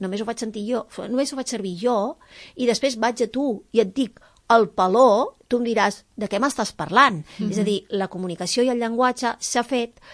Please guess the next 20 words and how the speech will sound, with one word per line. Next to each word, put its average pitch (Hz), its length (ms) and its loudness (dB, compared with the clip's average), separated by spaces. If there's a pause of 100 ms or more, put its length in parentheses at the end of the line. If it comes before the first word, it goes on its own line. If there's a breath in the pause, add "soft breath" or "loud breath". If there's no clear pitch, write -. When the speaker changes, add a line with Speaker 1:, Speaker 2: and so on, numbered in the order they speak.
(140 loud breath)
Speaker 1:
perquè 190 280 -4
les 175 160 -6
persones 226 720 -6
ens 214 220 0
entenguem 190 500 -4
entre 233 240 -4
nosaltres. 165 520 -8
Speaker 2:
Mhm. 175 240 -6 (120)
Speaker 1:
Mm? 185 420 -10
Speaker 2:
Per 180 140 -8
exemple, 180 320 -4
això 165 160 -4
d'inventar 180 440 -2
paraules, 202 460 -2 (160)
que 190 80 0
és 147 100 -2
veritat 143 360 -4
que - 80 -10
ho 151 40 -6
fem, 196 420 -2